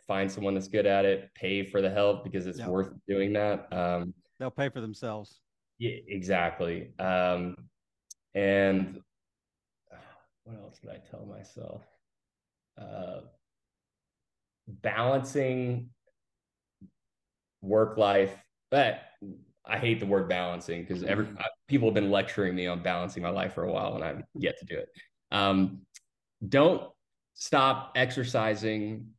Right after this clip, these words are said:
Speaker 1: or eating right or whatever it is outside of work.
Speaker 2: Yeah.
Speaker 1: Um, you know, I think you gotta find a way to keep yourself healthy. I, I was, I had to have missed two or three months collectively. Now I worked through those days mostly, but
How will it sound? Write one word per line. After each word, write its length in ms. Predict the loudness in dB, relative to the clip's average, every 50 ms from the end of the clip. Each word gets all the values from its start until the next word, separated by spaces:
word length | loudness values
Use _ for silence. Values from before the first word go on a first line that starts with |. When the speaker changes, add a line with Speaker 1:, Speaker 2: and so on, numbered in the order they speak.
| _
Speaker 1:
or 280 | 2 4 4 4 4 2
eating 380 | 2 0 2 2 4 4 4
right 380 | 4 4 4 4 2 2 0 -2 -4
or 240 | -2 0 2 2 2
whatever 420 | 2 2 4 4 4 2 2 2
it 60 | 2 2
is 240 | 0 0 -2 -4 -6
outside 440 | -6 -8 -8 -6 -4 0 0 2 2
of 80 | 0 -2
work. 340 | -4 -6 -6 -6 -8 -10 -12 -16 -20 -20 _ _ _ _ _ _ _ _
Speaker 2:
Yeah. 60 | -4 -2 -2 0 0 0 0
Speaker 1:
Um, 320 | 0 -2 -2 -2 -4 -6 _ _ _ _ _ _ _ _ _ _ _ -4
you 120 | -2 0
know, 80 | 2 2
I 100 | 2 0
think 320 | 0 2 0 0 0 0
you 100 | -2 -2
gotta 280 | 0 2 2 4 2 2
find 240 | 2 0 0 2 2
a 40 |
way 120 | 0 0 -2
to 60 | -2
keep 220 | -4 -6 -8 -8
yourself 440 | -8 -4 -2 0 0 0 0 -4 -8 -16 _
healthy. 720 | -10 -4 0 2 2 2 2 2 2 2 2 0 -4 -6 -2
I, 260 | 0 0 0 -2 -2 -2
I 180 | 2 4 4 4
was, 520 | 4 4 2 0 0 -2 -6 -12 -16 -18 _ _ _ _ _ _ _ _ _ -2
I 80 | 0
had 280 | 2 2 4 2 4 4
to 100 | 4 2
have 140 | 2 2 2
missed 360 | 2 2 2 0 -4 -12 -12
two 180 | -6 -2 -2 0
or 80 | 0
three 220 | -2 -2 -2 -2 0
months 360 | 2 2 0 0 -2 -4 -8
collectively. 580 | -6 -2 2 2 2 2 2 0 0 0 0 0
Now 200 | 0 0 0 0
I 120 | 0 -2
worked 320 | -2 -2 -2 -2 -4 -6 -6
through 140 | -6 -4 -2
those 200 | -2 -2 -2 0
days 280 | 0 0 0 2 0
mostly, 340 | 0 0 0 -2 -4 -6 -4
but 280 | -2 -2 -4 -4 -6